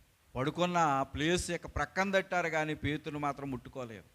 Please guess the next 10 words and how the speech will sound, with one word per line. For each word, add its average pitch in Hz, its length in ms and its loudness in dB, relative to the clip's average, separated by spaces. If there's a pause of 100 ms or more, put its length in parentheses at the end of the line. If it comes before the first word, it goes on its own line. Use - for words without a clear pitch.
(540)
ఇంగ్లీష్ 156 360 2
బైబిల్లో 160 280 2
బాగా 131 220 2
రాస్తారు 139 420 0
అది 117 120 -6
వివరం. 117 340 -8 (840)
కనుక 208 180 8
ఏది 214 360 10
ఏమైనా 196 420 6
కానీ 127 760 -2